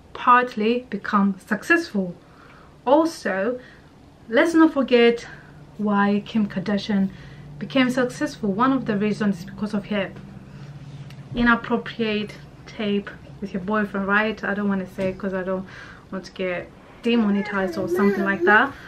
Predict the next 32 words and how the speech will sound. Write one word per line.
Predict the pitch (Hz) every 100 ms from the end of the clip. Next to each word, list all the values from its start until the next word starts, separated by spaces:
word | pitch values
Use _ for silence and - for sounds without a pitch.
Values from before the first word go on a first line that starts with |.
| - 359 381 359 320 320 330 - 330 359
But | 349 320
yeah, | 269 233
I | 226
mean, | 254 269 -
that's | 226 285 277
no, | 262 254 254 214 - - -
there's | - 254 262
many | 302 311
girls | 254 233 226
that, | 208 202 190 - - - - - - - -
that | 190 190 - -
they've | 196 175
done | 220 202
this | 202 196
kind | - 196
of | 185 -
tapes, | - 190 185 -
isn't | 202 202 196
it? | 190 190
I | 196
mean, | 202 196 190 190 - - - - - - - - - - -
some | 240 247
of | 214
these | 202 196
girls, | 196 190 196
they |
are | 175
in | 190
the | -
porn | - - 277 262 254
indus-, | 233 220 - 208 - - -
industry | 226 214 208 - 208 247